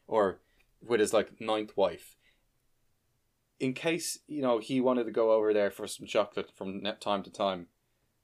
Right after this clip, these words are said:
he, he, he cancelled most flights. Not all of them. Not all of them. Just most. Uh, and obviously Switzerland were like, "Okay, it's not as if loads of people are coming from Libya to Switzerland or loads of people are going from Switzerland to Libya.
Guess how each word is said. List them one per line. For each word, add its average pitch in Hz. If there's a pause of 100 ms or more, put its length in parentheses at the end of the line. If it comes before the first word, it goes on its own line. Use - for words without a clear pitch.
(460)
he, 123
he, 127
he 120
cancelled 143
most 127
flights. 87
Not 180
all 165
of 107
them. 87 (380)
Not 139
all 110
of 95
them. 85 (520)
Just -
most. - (440)
Uh, 101 (560)
and 123
obviously 156
Switzerland 135
were 117
like, 110
"Okay, 117
it's 127
not 127
as 110
if 113 (340)
loads 113
of 104
people 110
are 104
coming 104
from 101
Libya 101 (180)
to 107
Switzerland 101
or 95
loads 101
of 95
people 104
are 95
going 95
from 98
Switzerland 104
to -
Libya. 98